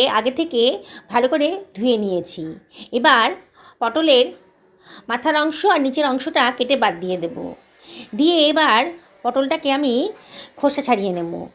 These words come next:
পুরো খোসাটা ছাড়াবো না, একটু বাদ দিয়ে দিয়ে খোসাটা ছাড়াবো।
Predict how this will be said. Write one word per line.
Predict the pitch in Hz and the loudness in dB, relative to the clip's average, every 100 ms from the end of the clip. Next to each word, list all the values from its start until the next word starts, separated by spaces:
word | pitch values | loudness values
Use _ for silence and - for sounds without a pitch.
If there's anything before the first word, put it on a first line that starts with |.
| _ - - | _ -20 -14
পুরো | - 359 | -2 0
খোসাটা | 370 339 330 | 2 -2 -2
ছাড়াবো | 330 320 320 349 | 0 2 2 2
না, | 359 480 554 - | 2 0 -2 -6
একটু | 262 320 | -4 -2
বাদ | 262 254 226 | 2 2 0
দিয়ে | 294 330 | -2 0
দিয়ে | 339 262 294 - | 2 2 2 0
খোসাটা | 269 226 208 | -6 -6 -6
ছাড়াবো। | 202 170 160 160 | -6 -6 -6 -8